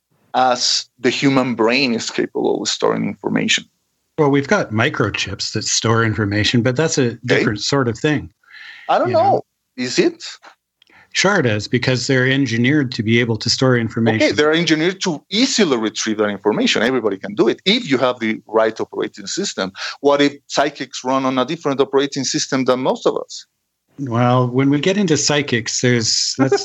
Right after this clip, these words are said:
Speaker 1: <laughs>
Speaker 2: that gets to be pretty controversial. What I will say,
Speaker 1: It's
Speaker 2: though,
Speaker 1: there, man. You know,
Speaker 2: what
Speaker 1: you
Speaker 2: I
Speaker 1: can't stay in the materialistic side of ufology forever. I feel, at least, that you can't.
Speaker 2: What
Speaker 1: Otherwise, you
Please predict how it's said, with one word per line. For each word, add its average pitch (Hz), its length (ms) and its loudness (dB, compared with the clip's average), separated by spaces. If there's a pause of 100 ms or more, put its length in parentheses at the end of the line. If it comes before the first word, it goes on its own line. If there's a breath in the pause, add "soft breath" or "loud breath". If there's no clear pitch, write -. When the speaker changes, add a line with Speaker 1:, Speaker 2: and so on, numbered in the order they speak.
Speaker 1:
<laughs> - 60 -20
Speaker 2:
that 466 180 2
gets 440 220 2
to 240 120 0
be 170 160 2
pretty 151 320 0
controversial. 131 600 0
What 180 240 0
I 247 80 4
will 208 240 4
say, 190 240 0
Speaker 1:
It's 135 100 0
Speaker 2:
though, 117 280 -2
Speaker 1:
there, 220 180 -2
man. 185 420 0 (160)
You 185 120 -2
know, 196 140 4
Speaker 2:
what 175 120 2
Speaker 1:
you 185 60 2
Speaker 2:
I - 20 -12
Speaker 1:
can't 254 340 -6
stay 220 380 2
in 202 80 -4
the 185 80 -2
materialistic 175 800 0
side 165 340 2
of 147 80 4
ufology 131 640 2
forever. 107 460 0 (100)
I 156 160 2
feel, 143 520 2
at 110 320 0
least, 110 280 0
that 101 300 -4
you 104 80 -10 (100)
can't. 101 320 -6 (340 loud breath)
Speaker 2:
What 180 80 4
Speaker 1:
Otherwise, 151 340 4
you 135 60 4